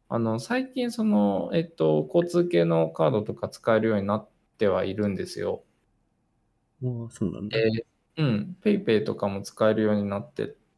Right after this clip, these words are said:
Speaker 1: たと思うんだけど、ただ、あの、比較的そのスターバックスによく通う民としては、あの、リワードっ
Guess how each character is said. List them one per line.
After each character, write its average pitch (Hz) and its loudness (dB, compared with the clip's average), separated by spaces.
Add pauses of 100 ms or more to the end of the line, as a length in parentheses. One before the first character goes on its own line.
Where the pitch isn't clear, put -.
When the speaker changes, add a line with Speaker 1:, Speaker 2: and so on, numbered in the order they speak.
(140)
Speaker 1:
た 98 0
と 104 -6
思 104 0
う 98 0
ん 95 -8
だ - -6
け - -8
ど、 107 0 (440)
た 196 -4
だ、 160 4 (100)
あ 120 -2
の、 107 2 (520)
比 - -16
較 190 0
的 180 2
そ 160 -2
の 143 0
ス - -8
タ 160 2
ー - -2
バ 156 0
ッ 156 -12
ク 110 -4
ス 101 -6
に 101 0
よ 117 2
く 110 -8
通 98 -2
う 104 4
民 95 -4
と - -14
し - -14
て - -6
は、 95 -2 (640)
あ 110 -8
の、 98 -2
リ 139 -2
ワ 202 4
ー 196 -2
ド 202 0
っ 196 -10